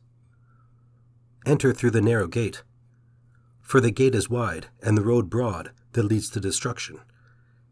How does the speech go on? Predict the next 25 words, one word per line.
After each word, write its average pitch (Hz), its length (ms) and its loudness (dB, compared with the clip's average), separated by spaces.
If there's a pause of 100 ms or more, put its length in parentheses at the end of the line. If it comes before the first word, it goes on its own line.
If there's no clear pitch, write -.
(120)
and 117 140 2
those 117 220 4
who 117 140 0
enter 113 260 0
through 127 240 0
it 78 200 -12 (280)
are 104 80 0
many. 101 360 -6 (1400)
How 135 160 4
narrow 127 320 6
the 104 100 0
gate 107 380 -2 (200)
and 107 140 0
constricted 120 560 -4
the 101 80 -4
road 98 360 -2 (180)
that 101 120 -4
leads 95 340 -4
to 107 100 -6
life, 101 420 -8 (1000)
and 98 140 0
those 107 260 0
who 101 80 -6
find 123 320 -6
it 76 200 -16